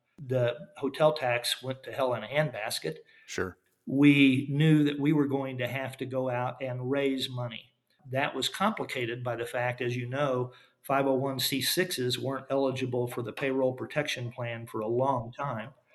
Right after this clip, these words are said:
Speaker 2: Yeah.
Speaker 1: And we got lucky in that we owned some property that we, uh, had purchased, um, a number of years back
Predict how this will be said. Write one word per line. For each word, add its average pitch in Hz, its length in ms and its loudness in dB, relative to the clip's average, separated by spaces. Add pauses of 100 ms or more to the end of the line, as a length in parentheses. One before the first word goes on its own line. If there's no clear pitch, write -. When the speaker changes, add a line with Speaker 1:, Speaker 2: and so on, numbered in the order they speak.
(280)
Speaker 2:
Yeah. 104 180 0 (220)
Speaker 1:
And 139 480 0 (800)
we 160 160 12
got 165 300 8
lucky 147 560 8 (400)
in 143 240 0
that 135 200 -4
we 147 240 4
owned 143 340 0
some 131 220 -2
property 120 600 -4
that 127 280 -6
we, 127 440 -6 (400)
uh, 120 160 -2
had 123 240 -2
purchased, - 640 -2
um, 123 400 -2
a 127 60 -6
number 131 320 -4
of 117 100 -4
years 123 300 0
back 120 460 -2